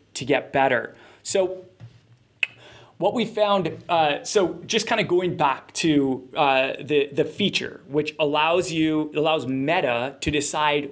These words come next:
where to send the traffic. What we found is that a lot of those conversions, they're actually likely hap-, likely to happen on Facebook and Instagram shops.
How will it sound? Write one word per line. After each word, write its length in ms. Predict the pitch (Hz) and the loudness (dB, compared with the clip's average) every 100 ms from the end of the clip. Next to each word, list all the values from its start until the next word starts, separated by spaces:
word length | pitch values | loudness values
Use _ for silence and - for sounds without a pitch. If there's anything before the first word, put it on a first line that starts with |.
| - | -10
where 560 | 123 123 160 190 214 | -8 -2 0 2 0
to 160 | 208 175 | 0 -2
send 540 | - - 156 165 151 147 | -2 0 2 2 -4 -2
the 100 | 135 | -2
traffic. 840 | - - 147 147 - 131 - - - - - - - - _ _ - | -2 0 2 2 2 -4 -6 -12 -20 -20 -20 -20 -20 -20 _ _ -4
What 180 | 175 | -2
we 100 | 214 | -2
found 360 | 196 - 196 220 | -4 -2 -2 0
is 80 | 180 | -2
that 140 | 165 160 | -2 0
a 40 | |
lot 260 | 147 165 208 | 0 0 0
of 80 | 214 | 0
those 160 | 196 | -2
conversions, 880 | 196 165 123 208 214 185 170 165 160 - _ _ | -4 -4 -2 0 0 -2 -2 -4 -6 -10 _ _
they're 320 | 135 170 196 196 | -4 0 0 0
actually 600 | 190 233 - 247 262 233 | 0 0 -2 -4 -2 0
likely 760 | 151 139 165 214 214 214 220 | 2 2 2 2 0 0 2
hap-, 440 | 202 185 180 175 - | 0 2 0 -2 -10
likely 440 | 160 151 214 247 262 | -6 -2 0 0 0
to 80 | |
happen 460 | - 208 226 233 226 | 0 0 0 0 0
on 160 | 190 170 | 0 -2
Facebook 580 | - 202 208 - 208 202 | -2 -2 -2 -2 -2 0
and 220 | 175 - | -2 -4
Instagram 560 | 208 214 - 156 143 117 | -2 0 0 2 2 0
shops. 520 | - 143 117 - - | 0 2 2 0 -6